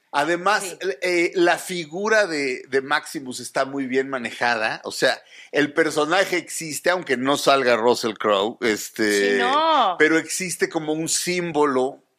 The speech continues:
Speaker 1: y existe para que Lucio encuentre su identidad y para que Lucio, esencialmente, en cualquier historia, eh, Violeta, en cualquier historia de, del camino del héroe, en cómo alguien se convierte en un héroe,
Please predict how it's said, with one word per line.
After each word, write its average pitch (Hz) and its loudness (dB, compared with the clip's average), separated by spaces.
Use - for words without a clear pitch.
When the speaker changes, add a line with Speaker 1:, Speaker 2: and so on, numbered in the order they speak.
Speaker 1:
y 175 2
existe 175 -2
para 147 4
que 147 -4
Lucio 151 0
encuentre 156 -2
su 151 -4
identidad 131 0
y - -8
para 143 4
que 156 -2
Lucio, 196 0
esencialmente, 381 2
en 226 0
cualquier 247 0
historia, 226 2
eh, 160 6
Violeta, 151 2
en 170 2
cualquier 196 2
historia 254 0
de, 202 -8
del 160 0
camino 202 0
del 147 0
héroe, 143 2
en 139 -8
cómo 170 0
alguien 175 -2
se 156 -6
convierte 156 0
en 151 -2
un 151 -2
héroe, 143 0